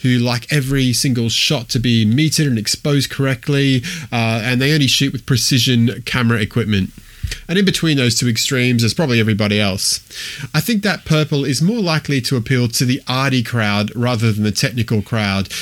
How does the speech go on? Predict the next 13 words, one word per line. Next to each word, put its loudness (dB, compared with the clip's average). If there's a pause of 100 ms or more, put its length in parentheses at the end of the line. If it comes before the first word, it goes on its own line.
(180)
uh, 0
simply 0
because 0
of 2
the -2
color 0
shifts -2 (240)
and 0
the 2
weird 2
effect -2
it -2
has. -2